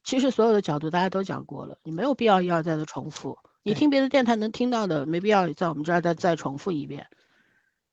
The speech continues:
Speaker 1: 对不对？而且
Speaker 2: 嗯。
Speaker 1: 每个人的认知是不一样的，就像我一直说的，嗯，女权男权这个事情在我，在我眼里不如人权大，
Speaker 2: 嗯，
Speaker 1: 人权问题先解决了，
Speaker 2: 没错，没错。
Speaker 1: 再来提升性别问题吧，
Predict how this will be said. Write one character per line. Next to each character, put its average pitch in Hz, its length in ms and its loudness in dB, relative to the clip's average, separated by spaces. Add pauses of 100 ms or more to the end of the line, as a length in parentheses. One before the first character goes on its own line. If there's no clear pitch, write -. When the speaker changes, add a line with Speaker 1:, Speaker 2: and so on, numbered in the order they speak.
(240)
Speaker 1:
对 160 100 -4
不 - 60 -10
对？ 117 160 -8 (300)
而 - 120 8
且 156 340 8
Speaker 2:
嗯。 - 100 -4 (160)
Speaker 1:
每 170 200 0
个 254 120 6
人 320 140 4
的 302 80 4
认 285 200 6
知 240 140 -2
是 233 120 -2
不 220 160 2
一 208 100 -2
样 208 300 0
的， - 180 -8 (260)
就 254 120 -2
像 262 140 8
我 165 120 6
一 196 80 2
直 165 120 -2
说 160 200 -4
的， 139 220 -2 (580)
嗯， 156 480 2
女 190 260 4
权 254 180 2
男 247 180 4
权 226 140 4
这 220 60 4
个 214 60 4
事 202 140 -4
情 175 200 -4
在 202 220 4
我， 175 220 -2
在 233 160 8
我 202 100 8
眼 185 160 8
里 185 60 6
不 190 120 0
如 185 140 6
人 202 180 8
权 190 280 4
大， 165 180 0
Speaker 2:
嗯， 160 80 -6
Speaker 1:
人 190 160 6
权 233 140 6
问 165 120 6
题 - 120 -6
先 220 160 4
解 196 120 4
决 147 120 4
了， 151 60 6
Speaker 2:
没 - 0 -
错， 160 60 6
没 156 60 4
错。 - 40 -4
Speaker 1:
再 185 120 8
来 170 100 8
提 165 220 -4
升 185 240 -2
性 196 160 2
别 147 120 4
问 139 140 0
题 - 160 -6
吧， - 140 -4